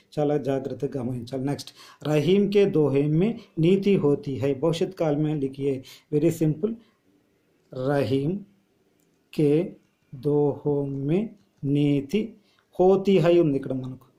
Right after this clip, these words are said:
So ఈ తీ హై మనం తీసేసేయాలి. ఇక్కడ హోతీ కాబట్టి మనం లాస్ట్లో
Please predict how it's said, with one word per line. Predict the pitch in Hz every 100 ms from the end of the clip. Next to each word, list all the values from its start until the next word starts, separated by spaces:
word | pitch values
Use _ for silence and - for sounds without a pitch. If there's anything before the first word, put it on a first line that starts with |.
| _ _ - 214
So | 160 156 -
ఈ | 175
తీ | 170 - 214
హై | 156 180
మనం | 175 160 156
తీసేసేయాలి. | - 160 156 131 - 123 123 _ _ _ _
ఇక్కడ | - 170
హోతీ | 165 170 190 190 208 196
కాబట్టి | 175 165 175 190 156 131 - _ 160
మనం | 165 160
లాస్ట్లో | 165 165 208 214 196